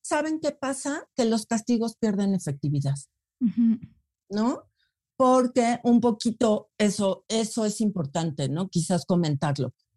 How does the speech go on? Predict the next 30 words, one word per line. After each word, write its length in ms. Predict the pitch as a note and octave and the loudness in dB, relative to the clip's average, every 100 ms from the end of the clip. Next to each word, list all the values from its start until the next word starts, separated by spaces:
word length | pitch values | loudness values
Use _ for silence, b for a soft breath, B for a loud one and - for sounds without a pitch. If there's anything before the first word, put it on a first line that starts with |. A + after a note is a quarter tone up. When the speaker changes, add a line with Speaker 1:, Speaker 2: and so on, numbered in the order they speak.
| - | -2
Speaker 1:
Los 300 | F#3 G3 - | 2 2 2
castigos 640 | G3+ G#3 - B3 B3+ C4 | -2 -2 0 0 0 -2
tienen 280 | A#3+ G#3 G3+ | 0 0 0
que 140 | F3+ | -2
ser 260 | D#3+ F3+ D#3+ | 0 -2 0
en 180 | G#3 G3+ | 0 2
el 120 | F#3+ | 2
momento 520 | G3 G#3 A3+ B3 C4+ - | 0 0 -4 -4 -6 -4
preciso 640 | F#3+ F3+ - G3+ - F#3+ | -4 -4 -2 -2 0 0
de 140 | F#3 E3+ | 2 2
una 260 | F3+ E3+ | 0 -2
mala 300 | E3+ E3 D#3+ | -4 -6 -6
conducta 680 | D#3 C#3 D3 E3 - E3+ D#3+ | -4 -2 -2 -4 -4 -4 -4
o 120 | D#3 C#3+ | -4 -2
incorrecta, 880 | C#3 C3+ C3 F#3 F#3 - F#3 F#3+ _ B B B B B - | -2 -2 -2 0 0 0 -4 -4 _ B B B B B -2
o 220 | E3 D#3+ D3 | 2 2 4
que 100 | D#3+ | 4
no 200 | E3+ E3+ | 4 4
va 120 | E3 | 2
de 120 | D#3+ | 0
acuerdo 320 | C#3+ D#3 D#3 | 0 -2 -2
a 20 | |
los 160 | D3+ C#3+ | -2 -2
valores 420 | C#3 D3 D3+ D3 | -2 -2 -4 -2
de 80 | C#3+ | -2
la 100 | B2+ | -2
familia. 480 | C3 C#3+ A3+ B3 B3+ - _ b b - | -4 0 2 2 -2 -6 _ b b -2
En 160 | A3+ B3 | 2 2
ese 240 | C4 A#3+ | 2 0
momento, 720 | F#3+ F#3 A#3 C4 D4 E4+ | 2 0 0 2 0 0